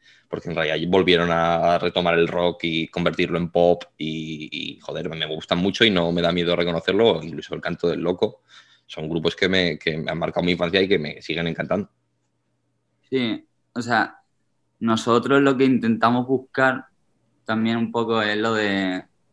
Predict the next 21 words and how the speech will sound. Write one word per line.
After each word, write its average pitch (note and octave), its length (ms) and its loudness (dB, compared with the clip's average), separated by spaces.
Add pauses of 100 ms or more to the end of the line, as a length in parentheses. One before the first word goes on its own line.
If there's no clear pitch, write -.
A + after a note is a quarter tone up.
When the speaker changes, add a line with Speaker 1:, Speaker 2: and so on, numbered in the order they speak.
(720)
Speaker 2:
mezclar G#2+ 400 0
lo A#2+ 120 4
tradicional A2+ 540 2
y A#2 40 2
lo A#2 120 4
moderno. G#2+ 560 0 (200)
No G#2+ 240 -4
sé G#2+ 260 0
si F#2+ 480 -2 (1080)
como G2 220 -2
un F#2+ 140 -2
poco A2 240 2
el G#2+ 160 0
pop A2 260 -2
tradicional A2+ 640 2
de G#2+ 80 0
toda G#2+ 160 2
la G#2+ 60 4
vida G#2 200 4
español, G#2 560 -2 (240)
¿sabes? G2+ 300 -2